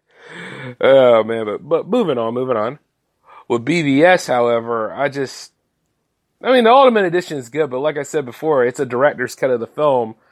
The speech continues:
and that should have been the one to be shown, but it wasn't the one to be shown.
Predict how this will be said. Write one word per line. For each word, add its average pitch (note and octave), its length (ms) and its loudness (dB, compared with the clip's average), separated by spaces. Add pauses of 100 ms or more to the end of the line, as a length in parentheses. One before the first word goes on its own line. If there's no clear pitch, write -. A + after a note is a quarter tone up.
(500)
and A#2+ 580 -4
that D#3+ 280 2
should E3 140 -10
have D#3+ 80 -4
been D#3 120 0
the C#3 60 -6
one C#3+ 280 -4
to C3 60 -6
be B2+ 140 -6
shown, E3+ 500 2
but B2 140 -2
it G#2 60 -10
wasn't F3+ 320 0
the C#3+ 80 -8
one C#3 140 -6
to B2+ 60 -8
be B2+ 120 -8
shown. B2+ 380 -8